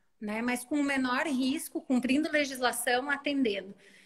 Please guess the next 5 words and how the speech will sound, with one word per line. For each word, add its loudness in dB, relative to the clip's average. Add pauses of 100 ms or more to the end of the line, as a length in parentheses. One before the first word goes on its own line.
(220)
Então, 6
é, 2
é, -6
eu, 2
ãh, -6